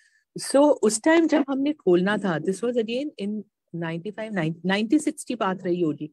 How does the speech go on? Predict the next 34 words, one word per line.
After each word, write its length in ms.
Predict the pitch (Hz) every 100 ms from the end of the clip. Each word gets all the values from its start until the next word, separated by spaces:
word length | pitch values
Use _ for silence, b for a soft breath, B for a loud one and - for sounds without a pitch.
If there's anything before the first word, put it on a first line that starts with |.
| _ _ -
नाइंटी 260 | 220 240 277
सिक्स, 240 | 262 -
नाइंटी 280 | 165 147 143
सेवन। 300 | - 120 120 _ _ _ _ -
तो 160 | 269 302
एक 280 | 196 220
बार 160 | 233 262
हम 260 | 220 240 202
गुरुजी 320 | 175 180 190
के 100 | 214
पास 240 | 214 208
बैठे 340 | 156 131 147 165
थे 220 | 226 381 _ _ _ _ _
और 320 | 170 170 165 160 151 147 147 147 151 156
गुरुजी 280 | 175 180 185
ने 80 | 202
हमें 220 | 190 185
बोला, 220 | 180 175 302 - _ _ _ - 160
"अ, 340 | 156 156 147 -
जाओ 200 | 196 226
जाके 280 | 220 190 196
अपना 240 | 180 185
studio 340 | 175 175 151 147
खोल 240 | - 131
लो।" 200 | 131 120 _ _ _ _ _ _ _ _ _ _ _ _
अब 300 | 214 302 - -
उस 200 | 349 -
समय 400 | 214 180 180 - _ _ _ _ _ -
सिर्फ 300 | - 262 320
दूरदर्शन 760 | 170 180 190 180 156 - 160
था, 340 | 160 143 175 - _ _ _ -
there 180 | 185 240
was 180 | 233
no 80 | 208